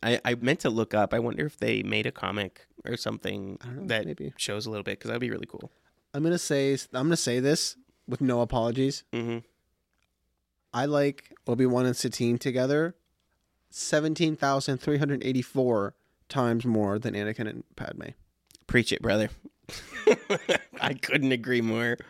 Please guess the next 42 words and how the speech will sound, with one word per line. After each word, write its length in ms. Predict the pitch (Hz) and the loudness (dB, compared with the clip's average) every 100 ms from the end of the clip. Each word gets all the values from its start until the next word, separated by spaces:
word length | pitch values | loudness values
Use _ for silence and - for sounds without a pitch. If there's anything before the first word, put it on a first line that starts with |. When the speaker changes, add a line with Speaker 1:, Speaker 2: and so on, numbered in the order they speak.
| 143 | -2
Speaker 2:
Honestly, 540 | 180 233 320 302 392 381 | 0 0 -2 2 2 2
Speaker 1:
I 120 | 120 | 0
love 240 | 127 120 | 2 4
Speaker 2:
Anakin 240 | 180 226 117 | 4 4 2
Speaker 1:
them. 100 | 113 | 2
Speaker 2:
and 80 | |
Padme 300 | - 196 196 233 | 2 2 2 0
are 140 | 202 | -2
kinda 240 | - 196 | 0 -2
toxic. 460 | 196 202 208 247 - - - - - | 0 -2 -2 -6 -8 -16 -20 -16 -2
Speaker 1:
Yeah. 220 | 120 113 - _ _ - | 0 0 -2 _ _ 0
Speaker 2:
Well, 140 | 170 | 4
Speaker 1:
No. 180 | 156 85 - | 4 2 2
Speaker 2:
no, 220 | 170 143 - _ _ _ - | 4 4 0 _ _ _ -6
I'll 60 | |
take 160 | 151 165 | 0 2
that 100 | 156 | 2
back. 220 | 143 107 - | 0 -2 -2
Anakin 340 | 147 185 123 | 0 0 -2
is 80 | 113 | -4
kinda 180 | 127 - | -4 -2
<laughs> 60 | |
toxic. 680 | - - - - - - - | -2 2 2 4 0 -4 -4
Speaker 1:
<laughs> 40 | |
That's 300 | - 233 - | -2 0 0
true. 280 | - - - - - - - - - _ - _ - - | 0 0 -2 -4 -10 -12 -18 -20 -20 _ -20 _ -18 -2
<laughs> 200 | - 143 - - - - | -2 -2 -8 -18 -20 -2
Oh, 200 | 131 120 | 2 2
Speaker 2:
Padme's 180 | 113 170 | 2 2
Speaker 1:
man. 160 | 190 170 | 2 2
Speaker 2:
just 180 | 160 143 | -2 -2
in 140 | 170 | 0
over 260 | 151 135 131 | 0 0 -2
her 120 | 131 | 0
head. 300 | 123 131 143 | 2 2 0
Speaker 1:
Yeah. 300 | 95 101 90 - - - | 0 0 -2 -6 -18 -6
I 100 | 127 | 0
love 560 | 151 123 113 110 107 101 | 2 4 4 4 2 0
Satine 480 | - 95 - 80 58 | -4 -4 0 0 -2
and 120 | 65 | -6
Obi. 280 | 60 53 - | -8 -6 -4
Speaker 2:
Yeah. 160 | 60 | -4